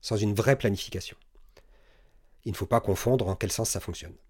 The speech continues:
Et ça, elle l'avait très très vite compris. Et tous ces sujets ont pu être mis en place parce qu'Émilie avait l'esprit ouvert, non dogmatique.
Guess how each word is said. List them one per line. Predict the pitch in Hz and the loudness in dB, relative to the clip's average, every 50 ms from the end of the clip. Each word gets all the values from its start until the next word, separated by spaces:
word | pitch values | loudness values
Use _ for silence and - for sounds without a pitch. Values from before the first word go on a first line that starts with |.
| - - | -14 -10
Et | - 95 | -6 -4
ça, | - - 139 | 0 4 4
elle | 135 127 | 6 6
l'avait | 107 90 92 | 6 4 2
très | - - - - 120 | 0 -2 -2 -2 -2
très | - - 107 | 0 -2 -4
vite | 92 95 - | -4 -4 -6
compris. | - - 78 - - - - - - _ _ - - - - _ _ _ _ _ _ - - - - - - - - | -8 -10 -10 -10 -14 -20 -20 -20 -20 _ _ -20 -20 -20 -20 _ _ _ _ _ _ -20 -20 -20 -20 -20 -18 -10 -8
Et | 101 | -8
tous | - - - - 196 196 | -8 0 2 4 4 4
ces | - - 139 | 4 4 2
sujets | 135 - 127 117 104 107 123 151 | 4 4 2 4 6 6 6 6
ont | 160 139 | 4 4
pu | - - | 2 0
être | 104 98 - - | 0 0 2 4
mis | 123 156 | 6 6
en | 147 117 | 6 6
place | - - 82 78 87 113 - - - - - - _ - | 4 2 -2 -2 -2 -4 -4 -6 -6 -8 -12 -18 _ -2
parce | 139 131 - | 0 0 2
qu'Émilie | - - 170 165 151 123 107 104 139 151 | 4 6 6 8 8 6 6 4 4 2
avait | 117 107 98 92 | 2 0 0 0
l'esprit | 90 104 - - - - 95 - _ - | 0 0 -2 -4 -8 -10 -12 -8 _ 0
ouvert, | 147 127 98 82 69 67 - - - - - - - | 2 2 2 2 0 -4 -8 -14 -20 -20 -20 -8 0
non | 95 110 139 175 185 | 4 6 8 8 10
dogmatique. | 151 135 117 101 87 - - - - - - - | 10 8 8 6 4 0 -4 -12 -20 -20 -20 -20